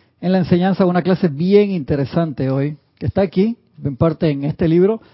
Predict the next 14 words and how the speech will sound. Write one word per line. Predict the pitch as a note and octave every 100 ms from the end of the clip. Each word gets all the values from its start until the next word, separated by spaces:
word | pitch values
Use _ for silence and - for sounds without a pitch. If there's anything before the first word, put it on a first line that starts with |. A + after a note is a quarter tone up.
| _ _ _ -
Luz | G#3 G#3+
desde | G3+ D#3 D3+
Luxor, | E3+ G3 - G3+ F#3 D3
otra | - D#3
parte | E3 D#3+
de | D#3
la | C#3
clase | D3 D#3 D#3+
está | -
acá | D#3 E3
en | D#3
el | C#3+
espíritu | C3 F#3+ F#3+ F3
espartano | D3+ - C#3+ B2+ F3+ F3 F3+ F#3